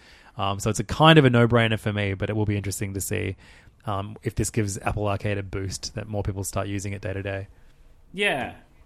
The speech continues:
Speaker 2: I guess we, we, we shall see. And
Speaker 1: Mm.
Speaker 2: one other thing I'm, I'm looking forward to, I actually, um, I jumped in this morning, I think, or last, oh, no, this morning.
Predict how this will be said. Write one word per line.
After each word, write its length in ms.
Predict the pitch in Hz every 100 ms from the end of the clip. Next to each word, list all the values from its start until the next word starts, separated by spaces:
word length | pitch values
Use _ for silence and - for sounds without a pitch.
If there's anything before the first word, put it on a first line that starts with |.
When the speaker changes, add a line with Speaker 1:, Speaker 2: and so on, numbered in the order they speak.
| _ - _ -
Speaker 2:
I 80 | 131
guess 300 | 135 120 -
we, 160 | 135
we, 300 | 120 143 143 139
we 220 | 143 147
shall 220 | - 143
see. 520 | 127 147 165 123 98 - - - - -
And 100 | 156
Speaker 1:
Mm. 20 |
Speaker 2:
one 140 | 175 202
other 180 | 190 170
thing 280 | 170 170
I'm, 240 | 160 147 143
I'm 200 | 156 151
looking 280 | 147 147 139
forward 280 | 147 139 139
to, 140 | 165
I 120 | 143
actually, 580 | 139 - - 143 131 -
um, 540 | 135 127 127 123 120 - - - - - - -
I 120 | -
jumped 400 | 127 147 147 143
in 120 | 151 139
this 240 | 127 -
morning, 520 | 151 160 180 180 175
I 60 | 180
think, 540 | - 196 220 - - -
or 100 | 147
last, 380 | 143 160 156 - -
oh, 580 | 175 170 175 175 175 170 175 _ _
no, 200 | 160 147
this 160 | 135 139
morning. 320 | 160 131 120